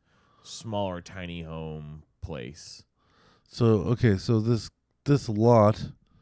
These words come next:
Speaker 2: between Market and Mission Street has been used since December of twenty twenty as a city-sanctioned safe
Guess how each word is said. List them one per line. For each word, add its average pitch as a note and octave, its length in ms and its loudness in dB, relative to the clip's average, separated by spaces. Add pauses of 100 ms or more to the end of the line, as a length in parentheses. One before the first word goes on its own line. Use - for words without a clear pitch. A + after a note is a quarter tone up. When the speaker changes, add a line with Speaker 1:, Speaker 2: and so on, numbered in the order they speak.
(720)
Speaker 2:
between A2 460 0
Market A2 340 0
and G2+ 140 0
Mission G2+ 340 -4
Street F#2 400 -4
has G2+ 180 -4
been G2 220 -6
used A2 320 -4
since G2+ 260 -14
December A#2+ 580 -2
of F#2+ 100 -4
twenty C3 260 -2
twenty A2 460 -4 (680)
as G#2 200 0
a F#2+ 80 2
city-sanctioned C#3+ 1160 -2 (560)
safe - 600 0